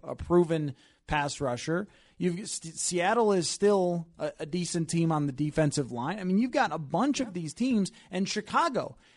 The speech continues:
ha-, even has a very good defensive line and has improved their defense by drafting Roquan Smith.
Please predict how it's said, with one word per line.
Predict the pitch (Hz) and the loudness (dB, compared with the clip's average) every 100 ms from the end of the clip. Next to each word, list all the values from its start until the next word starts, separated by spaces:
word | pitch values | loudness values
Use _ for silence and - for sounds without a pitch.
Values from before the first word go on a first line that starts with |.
| _ | _
ha-, | 160 - | -6 -6
even | - 208 202 | -4 -2 2
has | 180 185 185 - | 2 2 2 -2
a | |
very | 165 170 175 | 2 4 6
good | 175 170 160 | 6 2 2
defensive | 165 175 170 165 | 0 0 0 -2
line | 175 269 170 135 143 | 0 0 0 -2 -6
and | 160 160 160 | -6 -4 0
has | 165 156 | 0 2
improved | 160 - 196 208 170 | 0 0 2 2 4
their | 175 | 4
defense | 160 165 160 160 147 | 4 0 2 0 0
by | 165 147 143 | 0 0 0
drafting | 156 151 143 147 | 0 -2 -2 -6
Roquan | 143 143 147 143 | -4 -4 -4 -6
Smith. | - 240 277 180 | -4 -2 0 -2